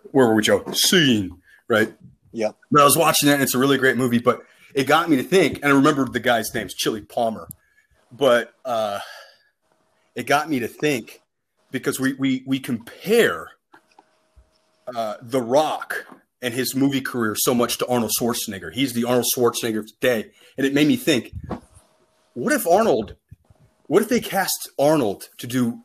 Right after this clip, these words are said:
Speaker 1: some of The Rock's fucking roles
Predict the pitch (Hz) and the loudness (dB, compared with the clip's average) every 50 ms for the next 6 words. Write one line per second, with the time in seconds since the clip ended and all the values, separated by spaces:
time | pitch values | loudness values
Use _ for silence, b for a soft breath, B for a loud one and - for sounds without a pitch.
0 | _ - - 156 143 131 120 113 113 120 120 113 120 127 117 107 - - - - | _ -4 -2 0 0 -2 -2 -6 -8 -8 -4 2 4 4 4 2 0 -4 -6 -6
1 | - - - _ _ _ _ _ _ _ _ _ _ _ _ _ _ _ _ _ | -8 -10 -14 _ _ _ _ _ _ _ _ _ _ _ _ _ _ _ _ _
2 | _ _ - - 123 113 - - 117 104 101 98 95 - 123 123 127 117 95 82 | _ _ -2 -2 -2 -2 0 -2 -4 -4 -4 -6 -10 -4 0 2 4 4 2 0
3 | 80 | -2